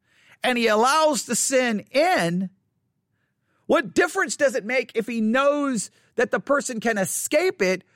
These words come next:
because he knows the person is not going to escape it? So why would he ju-, not just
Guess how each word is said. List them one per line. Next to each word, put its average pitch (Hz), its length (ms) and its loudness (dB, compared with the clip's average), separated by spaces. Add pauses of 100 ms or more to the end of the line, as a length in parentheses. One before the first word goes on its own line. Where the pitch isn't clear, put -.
because 262 240 -2
he 269 140 -6
knows 285 260 0
the - 80 -2
person 277 400 -2
is 226 160 -2
not 330 400 2
going 208 300 4
to 185 140 4
escape - 440 -2
it? - 140 -20 (680)
So 247 380 2 (240)
why 302 300 4
would 320 200 2
he 294 120 2
ju-, 254 280 2
not 254 220 0
just 240 340 -4